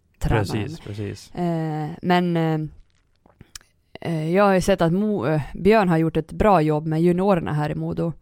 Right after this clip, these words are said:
Speaker 1: Med hjälp av andra såklart, på hockeygymnasiet. Och han ger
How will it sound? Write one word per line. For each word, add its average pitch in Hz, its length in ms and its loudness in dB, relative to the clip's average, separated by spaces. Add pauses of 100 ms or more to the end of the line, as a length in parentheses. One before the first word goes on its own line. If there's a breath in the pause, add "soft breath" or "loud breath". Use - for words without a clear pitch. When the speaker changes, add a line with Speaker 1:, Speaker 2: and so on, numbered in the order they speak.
(1000 soft breath)
Speaker 1:
Med 175 180 4
hjälp 170 240 2
av 156 100 4
andra 170 260 4
såklart, 147 480 -6 (140)
på 156 360 -4
hockeygymnasiet. 160 840 -6
Och 156 280 -2 (920)
han 170 480 0
ger 175 480 2